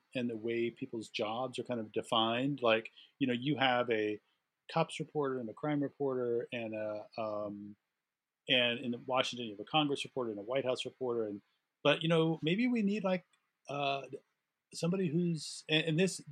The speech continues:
you're starting to see a little bit of, of this, but maybe we s-, need people whose beat is, is death,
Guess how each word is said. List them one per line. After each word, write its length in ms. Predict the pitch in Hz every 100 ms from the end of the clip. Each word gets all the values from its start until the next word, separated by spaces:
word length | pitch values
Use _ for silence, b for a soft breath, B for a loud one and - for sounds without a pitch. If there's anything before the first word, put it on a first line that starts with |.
| - -
you're 220 | 156 151
starting 300 | - 160 208
to 60 | 220
see 120 | 226
a 40 |
little 180 | 226 226
bit 100 | 233
of, 80 | 233 226 220 -
of 120 | 170
this, 220 | 202 220 -
but 120 | 156
maybe 200 | 160 175
we 140 | 202 190
s-, 160 | - -
need 300 | 170 175 151
people 300 | 175 175 156
whose 340 | 170 160 147 -
beat 200 | 143 165 127
is, 340 | 131 117 - _ _ _ -
is 380 | 120 113 - - _ _ -
death, 220 | 120